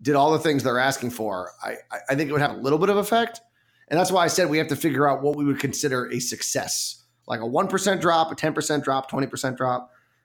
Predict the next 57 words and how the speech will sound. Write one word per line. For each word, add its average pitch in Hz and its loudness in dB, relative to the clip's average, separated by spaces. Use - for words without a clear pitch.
And 127 2
then 143 2
we 143 4
could, 143 4
we 135 0
could 131 0
say, 123 0
"Okay, 143 2
was, 120 -2
was 123 -4
that 120 -2
worth 120 -4
it?" - -10
But 156 2
yeah, 147 2
I, 156 2
I 175 4
think 175 0
it, 143 -4
it, 143 -4
it's 143 -2
not 151 2
gonna 135 -2
solve 123 2
all 160 4
of 123 -2
it, 123 -8
because 120 -4
there's 113 -4
more 127 0
to 117 -4
the 98 -6
story 127 0
that 95 -8
we 98 -10
know 113 -6
about 110 -4
from 110 -8
this 90 -10
kid, 95 -4
uh, 123 0
and 131 2
most 180 2
of - -6
the 113 -6
kids 107 -2
that 101 -4
are 92 -2
in 98 -4
this 104 -4
situation 82 -6
that, 131 0
that 123 -2
needs 123 -2
to - -18
be 110 -4
fixed. - -2